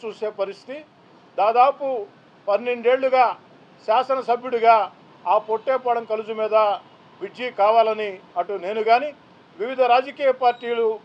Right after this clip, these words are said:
చేస్తున్న పోరాటం కానీ, ఇవన్నీ కలగలిపి పొట్టేపాలెం బ్రిడ్జి మీద, ఆ యొక్క పొట్టేపాలెం కలుజు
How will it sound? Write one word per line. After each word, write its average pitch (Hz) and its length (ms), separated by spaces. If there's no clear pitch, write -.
చేస్తున్న 214 340
పోరాటం 226 440
కానీ, 214 220
ఇవన్నీ 226 300
కలగలిపి 214 540
పొట్టేపాలెం 214 680
బ్రిడ్జి 196 240
మీద, 208 160
ఆ - 100
యొక్క 202 180
పొట్టేపాలెం 220 600
కలుజు 202 240